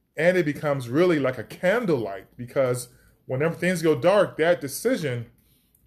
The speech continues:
which generally is guided by righteousness and truth, becomes a guiding light for people to make new decisions later on. So it's very important to articulate what your dissent is, not to be silent.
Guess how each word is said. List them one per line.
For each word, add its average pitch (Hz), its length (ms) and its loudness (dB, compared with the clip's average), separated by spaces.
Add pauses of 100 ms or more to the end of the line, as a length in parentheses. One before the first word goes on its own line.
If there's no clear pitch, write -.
(1200)
which 143 340 -2
generally 170 360 4
is 127 140 -4
guided 151 340 2
by 139 140 2
righteousness 143 600 -2
and 113 100 -12
truth, 151 440 -2 (760)
becomes 143 320 -4
a 131 40 -6
guiding 131 380 2
light 123 320 0 (160)
for - 140 -14
people 147 380 -4
to 120 220 -4
make 127 320 -4
new 151 200 -4
decisions 104 600 -8
later 110 340 0
on. 92 200 -4
So 113 160 -2
it's 101 80 -6
very 131 180 0
important 127 380 -2
to - 120 -6
articulate 143 760 0 (380)
what 147 240 2
your 135 100 0
dissent 127 440 -4
is, 104 160 -6
not 156 460 -4
to 151 340 -2
be 135 360 -4
silent. 185 680 2